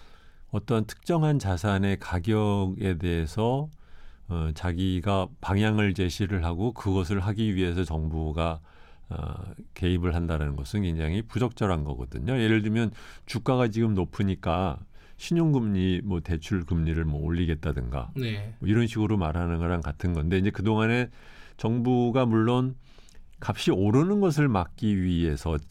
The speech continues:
Speaker 1: 그러니까 값이 지나치게 급등하는 것을 막기 위해서 노력을 한다는 것까지는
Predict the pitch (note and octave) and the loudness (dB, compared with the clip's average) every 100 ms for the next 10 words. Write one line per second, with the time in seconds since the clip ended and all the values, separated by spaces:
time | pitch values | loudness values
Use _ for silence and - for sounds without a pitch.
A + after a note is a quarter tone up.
0 | - - F#2+ F#2 D#2+ - - - - F#2+ | -8 -4 0 0 -2 -8 -18 -8 -6 -2
1 | C#3 A2 A2 A2 - B2+ A2+ - - - | -2 0 2 0 0 -2 0 -2 -4 0
2 | C#3 C3+ C3 B2 A#2+ A2+ G#2+ F#2 G#2+ A2+ | 2 2 2 0 0 2 2 2 2 2
3 | F2+ D#2+ - G#2 G2+ F#2 F2+ F2 D#2+ D2+ | 0 -2 -2 0 0 0 0 0 0 0
4 | G#2 A2+ F#2 F#2 F#2 F2 E2+ E2+ D#2+ E2 | 0 2 2 2 2 2 0 0 0 -2
5 | D#2+ E2 D2 D2+ D2 A2 F#3+ | -2 -4 -2 -4 0 0 -2